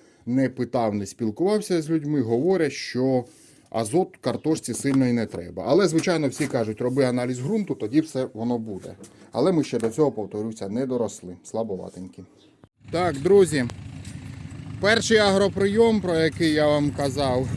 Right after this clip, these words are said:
у цьому році, це культивація площі. Ось така площа в сімнадцять соток виорана на зиму. Тут були сидорати, гірчиця і гній вивозився, але гною небагато, зовсім трішки.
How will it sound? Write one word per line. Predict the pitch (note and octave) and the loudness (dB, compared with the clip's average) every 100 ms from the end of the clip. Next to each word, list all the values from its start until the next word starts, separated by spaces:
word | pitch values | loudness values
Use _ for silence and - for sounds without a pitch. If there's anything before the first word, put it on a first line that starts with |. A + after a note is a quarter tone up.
| C#3 | -6
у | |
цьому | B2+ E3 D#3 D#3 | -2 0 2 2
році, | D#3 C#3+ - C3+ | 2 2 -2 -2
це | F3 | 0
культивація | D#3 E3+ D3+ F3+ F3 E3+ - D#3 C#3+ | 2 2 4 2 4 2 0 -2 0
площі. | C#3 C3 G#2+ C3+ | -2 -4 -4 -4
Ось | C#3 C3+ | -6 -4
така | D#3+ D#3 D#3 | -4 -2 -4
площа | F3 F#3+ - D#3 | -2 -2 -2 -4
в | C3 - - - - | -6 -8 -18 -14 -6
сімнадцять | E3 E3+ F3 - E3+ - | -2 -2 -2 -2 -2 0
соток | G3 F#3 F#3+ - | 0 0 -2 -4
виорана | D3+ F3+ F3 D3+ D3+ D#3 D3 - - - - - - - - - - - - - - | 2 4 4 2 0 -2 -4 -8 -16 -16 -16 -16 -14 -12 -12 -10 -10 -10 -16 -14 -6
на | C3+ F3 D#3+ | -2 0 2
зиму. | D3 D3+ C3 C#3 F3 G#3 C3+ - - - - - - - - - - | 2 2 4 4 4 4 2 -4 -8 -12 -14 -12 -14 -14 -16 -6 4
Тут | A3+ F#3 | 6 6
були | G3+ G3 | 6 6
сидорати, | - F#3+ G3+ B3 B3 A#3 | 4 0 2 0 0 0
гірчиця | G#3+ G#3+ - A3+ F#3 G3+ | 0 -2 -2 -4 -2 0
і | G3 | 0
гній | D#3 E3+ E3+ | 0 -2 -4
вивозився, | D3+ D#3 D3 B2 C3 E3 D#3+ | -2 0 0 -2 -4 -4 0
але | F#3+ | 2
гною | F3+ G#3+ G#3 G#3 | 2 4 4 4
небагато, | G3+ G3 G3 A#3+ A#3+ G3 | 2 2 2 0 0 -2
зовсім | F#3 F#3+ F3+ F#3+ | 0 -2 -2 -4
трішки. | - F#3+ F#3 - - | 0 0 0 -2 -6